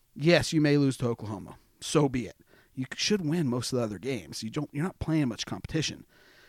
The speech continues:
So I think it's a sketchy, a weird situation for Texas. I expect them to do the, the opposite. I do think, while they may flounder the first year or two, I do think that they'll get back on pace. Um, that being said, I, I'm,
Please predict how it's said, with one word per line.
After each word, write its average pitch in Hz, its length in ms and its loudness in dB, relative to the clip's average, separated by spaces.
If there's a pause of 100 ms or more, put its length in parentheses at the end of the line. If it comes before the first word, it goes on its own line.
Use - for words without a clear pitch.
(100)
So 127 160 -2
I 226 120 8
think 320 200 8
it's 226 120 2
a 170 60 6
sketchy, 180 680 4
a 123 80 6
weird 175 340 4
situation 135 560 0
for 117 140 -6
Texas. - 480 -4
I 143 220 4
expect - 460 -4
them 120 180 -2
to - 140 -6
do 120 220 -2
the, 113 380 -8
the 120 80 -4
opposite. 120 500 -2
I 117 140 -4
do 135 240 4
think, 135 320 -2 (380)
while 120 140 0
they 127 120 0
may 127 160 0
flounder 127 440 0
the 123 60 0
first - 320 -4
year 117 120 2
or - 20 -4
two, 151 320 4
I 117 140 -2 (120)
do 135 160 6
think 120 320 -2
that - 180 -6
they'll 120 140 0
get - 260 -6
back 123 220 -2
on 123 120 -4
pace. 135 440 -4 (580)
Um, 135 580 0 (720)
that 139 220 -4
being 302 220 2
said, 190 400 0
I, 98 240 -2
I'm, 139 200 -2